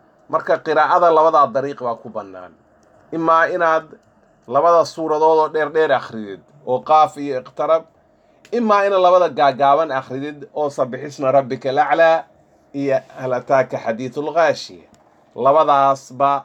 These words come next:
way bannaan tahay. Mm.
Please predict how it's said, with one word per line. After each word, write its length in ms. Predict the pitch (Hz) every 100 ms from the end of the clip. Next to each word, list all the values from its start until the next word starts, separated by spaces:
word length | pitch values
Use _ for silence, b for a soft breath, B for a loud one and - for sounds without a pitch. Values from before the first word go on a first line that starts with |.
| _
way 220 | 147 147
bannaan 460 | 120 117 110 101 98
tahay. 480 | - - 104 107 85 _ _ _ _ _
Mm. 340 | 120 117 98